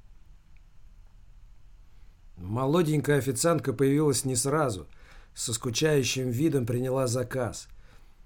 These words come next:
Витя заказал две порции коньяка, кофе себе и травяной чай Евлане, два куска торта, хотя девушка сказала, что она не будет ничего есть.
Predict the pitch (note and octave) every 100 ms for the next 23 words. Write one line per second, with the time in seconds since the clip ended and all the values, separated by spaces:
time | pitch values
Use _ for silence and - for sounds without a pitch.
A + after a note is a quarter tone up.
0 | - - F2+ G2 C#3+ D#3 B2+ A#2 A#2+ B2+
1 | C3 B2+ A#2 C3 A#2 C3 A#2 A#2 A2+ A2+
2 | A2+ A2 B2 D3+ D3+ - - - - -
3 | - C#3 A2+ A#2+ - A#2 C#3 D#3 D#3 B2
4 | B2 B2 B2 C#3+ C#3 - C#3 C3 A#2 A2+
5 | B2 D3 C#3+ C3+ A#2+ - - - - F#2
6 | G#2+ C#3 C#3+ C3 - C3+ A2 D3+ C#3 G#2
7 | D2+ - - - - - - A2+ A#2+ A2+
8 | A#2+ D3 B2 - A#2 B2+ A2+ C#3+ C#3 A#2
9 | B2 A#2 B2 A#2+ A2+ C3+ B2 A2+ A#2+ A#2
10 | A#2 A#2 G#2+ F2 - -